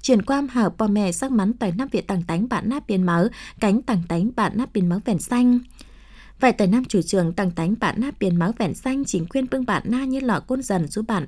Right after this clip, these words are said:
na bò mẹ chờ côn miều, còn chất sùi nạp viện triển quan tít tần bò mẹ, dây sùi khe mà mẹ mé kinh tế,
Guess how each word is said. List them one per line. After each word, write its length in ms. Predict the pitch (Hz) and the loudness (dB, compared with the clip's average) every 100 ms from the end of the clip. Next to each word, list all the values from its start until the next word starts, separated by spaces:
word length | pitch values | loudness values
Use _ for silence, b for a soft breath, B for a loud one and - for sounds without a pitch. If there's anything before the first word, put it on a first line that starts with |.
| - | -4
na 180 | 240 262 | -4 -2
bò 100 | 196 | -2
mẹ 200 | 170 175 | 0 0
chờ 160 | 170 - | -2 -4
côn 220 | - 269 | -4 2
miều, 220 | 214 180 - B B | 6 4 2 B B
còn 120 | 233 | -2
chất 140 | 277 - | -2 0
sùi 160 | 226 | 2
nạp 200 | 175 180 175 | 2 0 0
viện 160 | 180 - | 0 0
triển 220 | 202 - | -2 -2
quan 300 | - 269 277 | -2 -2 0
tít 220 | 277 - | -4 -2
tần 200 | 208 160 - | -2 -2 -2
bò 100 | 185 | 0
mẹ, 300 | 190 190 170 B B | 2 0 -2 B B
dây 140 | 233 | 0
sùi 260 | 226 262 190 | 0 0 0
khe 140 | 196 | 2
mà 140 | 180 180 | 0 2
mẹ 260 | 165 - | 0 -2
mé 220 | 220 190 226 | 0 0 2
kinh 220 | 208 143 | 0 -2
tế, 220 | 170 170 | 2 2